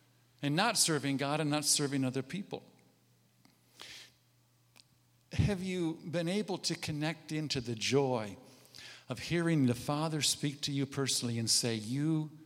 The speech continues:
as he said of his son, Jesus on the earth, "You are my beloved son or daughter. In you I am well pleased." But as sons and as daughters,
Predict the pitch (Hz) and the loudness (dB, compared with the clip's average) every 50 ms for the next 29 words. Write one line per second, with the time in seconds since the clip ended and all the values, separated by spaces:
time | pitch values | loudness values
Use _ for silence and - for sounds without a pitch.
0 | - - - - 143 131 - 127 123 - - 160 160 175 170 - 135 165 160 - | -20 -20 -10 -6 -4 -2 0 4 4 6 6 6 4 2 2 0 0 2 2 2
1 | - - 143 120 113 113 104 101 - - - 139 135 123 - - 117 - 135 127 | 2 2 0 -2 -4 -6 -8 -10 -8 -6 -4 -2 -2 -2 -2 -2 -2 -2 -2 0
2 | 123 127 123 117 113 117 113 117 - - - - - - - 131 123 151 160 160 | 0 0 -2 -2 -2 -4 -6 -8 -10 -12 -12 -14 -16 -8 -4 -2 2 4 4 4
3 | 170 - - 135 131 131 131 131 127 123 120 117 113 113 113 113 110 107 107 107 | 2 2 -2 -2 -2 -2 -2 0 0 0 0 0 0 0 -2 -2 -4 -6 -8 -6
4 | 92 123 113 107 107 107 104 98 101 98 92 - - - - _ _ _ _ _ | -4 -4 -4 -2 -4 -6 -6 -6 -8 -10 -10 -12 -16 -20 -20 _ _ _ _ _
5 | _ - - - 131 110 101 95 87 - - - 101 92 - 107 101 98 92 98 | _ 0 0 0 0 -2 -6 -10 -12 -16 -16 -16 -12 -10 -8 -8 -8 -8 -10 -14
6 | 92 90 - _ _ _ _ _ _ _ _ _ _ _ - _ - 165 175 196 | -16 -18 -20 _ _ _ _ _ _ _ _ _ _ _ -16 _ 0 2 4 4
7 | 202 208 185 170 147 127 117 120 - - 117 117 113 113 110 113 117 110 104 104 | 4 4 4 4 4 4 4 2 0 0 -2 -2 -2 0 0 0 0 0 0 -2
8 | - - - 110 98 90 98 92 - - - - - - _ _ _ _ _ _ | -6 -8 -10 -8 -8 -10 -10 -10 -10 -10 -10 -10 -14 -20 _ _ _ _ _ _
9 | _ - _ _ _ _ _ _ _ _ - - - - - - - - 123 127 | _ -20 _ _ _ _ _ _ _ _ -20 -20 -20 -20 -20 -20 -10 -8 -8 -6
10 | - - 165 185 208 226 214 - - - - 165 135 117 107 110 - - - 185 | -2 0 2 4 6 6 8 8 8 8 8 6 4 0 0 0 -2 -2 0 0
11 | 147 147 143 135 139 127 - 123 107 151 165 175 180 160 139 127 127 127 - | 0 2 4 4 4 4 2 2 2 2 2 2 2 0 -2 -4 -4 -6 -6